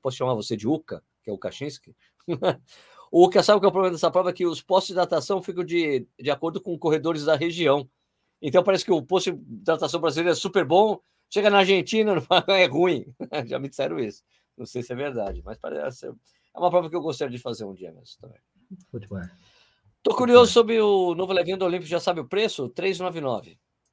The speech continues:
Speaker 1: É, é tipo, é concorrente do K R cinco. É isso aí mesmo. Boa noite, boa noite. O Grafeno, o Grafeno faz um vídeo separa, serrando ele. Acho que só tem a placa do tênis.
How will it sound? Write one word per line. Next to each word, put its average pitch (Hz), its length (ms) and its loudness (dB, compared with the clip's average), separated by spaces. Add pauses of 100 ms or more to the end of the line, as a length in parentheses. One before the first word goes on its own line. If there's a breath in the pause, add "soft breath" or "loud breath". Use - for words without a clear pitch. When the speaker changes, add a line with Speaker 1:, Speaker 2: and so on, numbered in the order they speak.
(180)
Speaker 1:
É, 170 160 0 (260)
é 160 40 -4
tipo, - 240 -8
é 185 60 -2
concorrente 180 500 -6
do 156 80 -12
K 160 100 -6
R 156 120 -8
cinco. - 260 -20 (280)
É - 40 -20
isso - 160 -18
aí 120 60 -10
mesmo. 107 260 -16 (580)
Boa - 160 -12
noite, 180 300 -6
boa 107 140 -8
noite. 180 520 -4
O 151 60 -6
Grafeno, 170 760 0
o 165 340 -4
Grafeno 131 300 -4
faz 135 200 -4
um 139 80 -6
vídeo 131 120 -6
separa, 101 440 2
serrando 147 520 2
ele. 139 360 4 (120)
Acho - 180 -12
que - 40 -14
só 139 100 -4
tem - 140 -4
a 151 60 -2
placa 151 260 0
do 135 100 -6
tênis. 117 400 -4